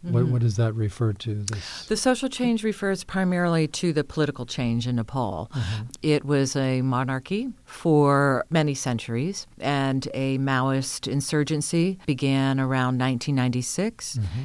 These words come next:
Speaker 2: and ended in two thousand six. And I was there for a lot of that period of time. We didn't really recognize that this was a movement that was going to take hold 'cause it was primarily located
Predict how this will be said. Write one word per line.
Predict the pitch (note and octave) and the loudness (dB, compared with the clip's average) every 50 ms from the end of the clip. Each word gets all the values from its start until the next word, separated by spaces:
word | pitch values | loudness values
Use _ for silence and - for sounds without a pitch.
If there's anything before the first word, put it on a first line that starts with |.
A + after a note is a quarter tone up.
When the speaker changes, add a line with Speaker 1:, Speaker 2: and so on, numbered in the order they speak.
| B2+ - - | -8 -8 -4
Speaker 2:
and | D3 D3 C#3+ C#3 | -2 0 0 0
ended | - C#3 D3+ D3+ D3 C#3 C#3+ | 0 0 2 2 2 0 2
in | C3+ C3+ C3+ | 0 0 0
two | - - D#3 C#3 | 0 -2 -4 -2
thousand | - C3 A#2+ G#2+ A2 - - A2 G#2 | 0 0 0 0 -2 -2 -2 -4 -4
six. | - - - F2+ E2 D#2 - - - - - | -4 -4 -4 -4 -4 -4 -6 -10 -14 -10 -6
And | - C#3+ D3 | -2 0 0
I | D3 | 2
was | C#3+ D3 C#3 C3+ | 2 0 -2 -2
there | - E3 E3 D#3 | -2 -2 -2 -2
for | - - | -2 -2
a | C#3+ C#3 | -2 0
lot | C3 B2+ A#2+ | 2 2 0
of | B2 A#2 | 0 -2
that | B2 A2 - - | -2 -4 -4 -4
period | - D#3 C#3 C3+ C3 | -6 -6 -4 -2 -4
of | B2 A#2+ | -4 -4
time. | - - - D3 C#3 C3 B2 A#2+ A#2+ - - - - - - - - | -6 -6 -4 -2 -2 0 0 -2 -2 -4 -8 -14 -18 -18 -16 -6 -2
We | C#3+ D3+ | 0 0
didn't | C#3 D3+ D3+ C#3+ - D3+ C#3+ C3+ - - - - - | 2 2 0 0 0 0 0 -2 -2 -6 -10 -12 -14
really | - - C3 C#3 D3+ D3+ C#3 C#3+ C3+ | -12 -10 -4 0 0 2 2 2 2
recognize | B2 C3+ C3+ C#3+ - F3+ D3 C3+ C3+ A#2+ A#2 A#2 A2 A2 G#2+ G#2 A#2+ A#2 - | 2 2 0 0 -2 -6 -4 -2 0 0 2 2 2 0 0 -2 -2 -4 -4
that | - C#3+ C3+ | -6 -6 -4
this | - C3+ B2+ - - | -4 -4 -4 -4 -6
was | C3+ A#2+ - | -6 -4 -2
a | B2+ | 0
movement | B2 B2+ C3 C3 A#2+ - - B2+ B2 A#2 - - - - - - - - | 0 0 0 0 -2 -2 -2 -2 -2 -2 -2 -6 -12 -18 -20 -20 -8 -6
that | C#3 B2+ | -4 -2
was | C3+ C3 - | -2 -2 -4
going | - - B2+ B2+ B2 | -2 -2 0 0 0
to | A#2+ - | -2 -4
take | - - C3+ A#2+ A#2 - | -6 -4 -4 -4 -4 -4
hold | - D3 C3+ B2+ A#2+ A2+ G#2+ - | -4 -2 0 0 0 0 -4 -4
'cause | - D3 C3+ - | -4 -4 -2 -2
it | C3+ G#2+ | -4 -2
was | G2+ C3 C3+ - | -2 -2 -4 -4
primarily | - - - D3 C3+ C3+ C3 B2+ B2 B2+ B2+ A#2+ | -6 -6 -4 -2 0 0 0 0 0 0 0 0
located | B2 B2 B2+ B2 - C#3 B2 A#2+ B2+ A#2+ A#2 A#2 | 0 -2 -2 -2 -2 -4 -2 -2 0 -2 -2 -4